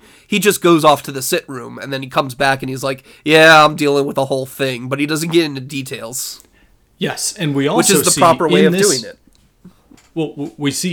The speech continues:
Speaker 2: in this episode, Leo decline to tell
Speaker 1: Bartlett
Speaker 2: President, or
Speaker 1: something.
Speaker 2: Bartlett
Speaker 1: Because he is
Speaker 2: something.
Speaker 1: technically no longer in the loop.
Speaker 2: Exactly.
Speaker 1: Right.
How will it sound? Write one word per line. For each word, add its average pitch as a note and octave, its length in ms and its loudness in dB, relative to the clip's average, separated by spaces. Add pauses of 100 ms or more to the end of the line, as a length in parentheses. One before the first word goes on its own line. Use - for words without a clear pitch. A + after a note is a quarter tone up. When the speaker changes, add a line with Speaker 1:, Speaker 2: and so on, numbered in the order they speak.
(120)
Speaker 2:
in E3+ 160 2
this D#3+ 240 0
episode, C3 580 -4 (240)
Leo B2+ 600 2
decline A#2+ 1000 -6 (200)
to C3 140 -6
tell A#2 640 -6 (960)
Speaker 1:
Bartlett D3+ 200 4
Speaker 2:
President, C3 180 0
or - 20 -2
Speaker 1:
something. C3 400 0
Speaker 2:
Bartlett A#2 440 0
Speaker 1:
Because D#3 320 2
he C4 140 2
is B3 80 2
Speaker 2:
something. A#2+ 120 -4
Speaker 1:
technically D3 480 -2
no C#3 180 0
longer C#3 640 -4 (200)
in D3+ 180 -4
the D3 80 2
loop. D3 120 4
Speaker 2:
Exactly. C3+ 680 0
Speaker 1:
Right. E3 300 2